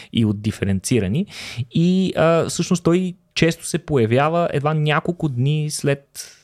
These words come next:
началото на оплождането. А, съществуването на тази жълтъчна турбичка е добре известно при бозайниците, но нейната функция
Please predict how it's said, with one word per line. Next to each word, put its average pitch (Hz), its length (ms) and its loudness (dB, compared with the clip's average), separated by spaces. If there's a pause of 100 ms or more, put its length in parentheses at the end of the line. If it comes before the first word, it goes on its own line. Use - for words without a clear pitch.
(100)
началото 117 520 0
на 107 60 2
оплождането. - 680 -4 (600)
А, 135 240 2
съществуването 196 840 2
на 160 100 2
тази 175 460 2
жълтъчна 156 460 0
турбичка 143 440 0
е 196 40 4
добре 147 380 4
известно 123 720 0
при 110 220 -4
бозайниците, 107 880 -2
но 180 120 -4
нейната 170 440 -2
функция 160 680 -4